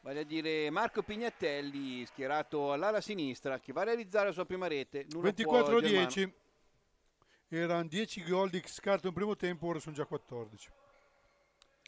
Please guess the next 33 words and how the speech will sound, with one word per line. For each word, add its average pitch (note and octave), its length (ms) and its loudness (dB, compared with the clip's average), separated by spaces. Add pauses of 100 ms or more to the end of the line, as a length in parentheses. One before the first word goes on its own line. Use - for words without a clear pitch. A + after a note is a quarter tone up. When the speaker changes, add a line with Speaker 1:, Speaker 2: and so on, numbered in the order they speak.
(160)
Speaker 1:
Sì, E3 160 -12
Cassano A3 420 -6
soffre D#3 880 -4
all'inizio E3 400 -6
del A3 120 -6
match, D3+ 580 -8
all'inizio C#3+ 360 -6
delle C#3+ 240 -4
fasi C#3 240 -8
di F#3+ 80 -8
gioco, C#3 260 -6
poi C3+ 460 -4
Speaker 2:
Mm. B2+ 40 -6
Speaker 1:
nel B2 100 -6
finale D#3+ 180 -2
del F#3 80 -2
primo F#3 200 -4
tempo F3+ 340 -4
si - 140 -8
era C3+ 440 -2
decisamente D3+ 1120 -2
ripreso. C3 540 -6
Speriamo B2+ 400 -4
Speaker 2:
Mm. - 20 -6
Speaker 1:
che C3 320 -8
possa C#3+ 240 -4
accadere C#3+ 600 -4
anche C#3+ 200 -6
in - 60 -10
questa D3 240 -8
seconda D3 220 -8
frazione, B2+ 340 -10
magari B2 360 -6